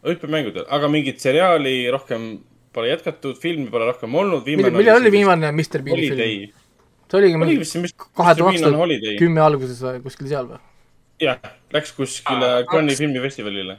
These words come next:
Speaker 3: Kaks filmi tuli kokku. Jaa, jaa, see Cannes'i oma oli küll, jah. Kuskil rongi peal sõitis ringi.
Speaker 1: Jah. Ossa kurat. Aga arusaadav ka, ta ei taha ju terve elu mängida üldse sama rolli.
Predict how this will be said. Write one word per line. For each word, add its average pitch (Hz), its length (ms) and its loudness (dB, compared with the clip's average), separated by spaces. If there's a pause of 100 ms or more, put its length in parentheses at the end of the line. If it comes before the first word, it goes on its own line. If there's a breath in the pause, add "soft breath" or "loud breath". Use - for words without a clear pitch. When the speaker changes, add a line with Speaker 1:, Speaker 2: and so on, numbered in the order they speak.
(160)
Speaker 3:
Kaks 226 240 0
filmi 214 320 -12
tuli 117 240 -12
kokku. - 240 -20
Jaa, 202 300 -2
jaa, 190 100 -4
see 160 80 -14
Cannes'i 196 400 -8
oma 120 160 -10
oli 131 160 -8
küll, 143 240 -12
jah. 120 140 -16 (400)
Kuskil 143 340 -10
rongi 147 240 -2
peal 101 160 -8
sõitis 113 320 -14
ringi. 110 240 -12 (560)
Speaker 1:
Jah. 117 160 -4 (1800)
Ossa 151 180 -14
kurat. 143 300 -6
Aga 190 220 2 (100)
arusaadav 180 480 0
ka, 156 80 2 (140)
ta 123 160 -4
ei 120 40 -4
taha 135 220 2
ju 113 80 -4
terve 120 240 -4
elu 117 100 -4
mängida 104 300 -8
üldse - 160 -16
sama 107 160 -8
rolli. 95 240 -8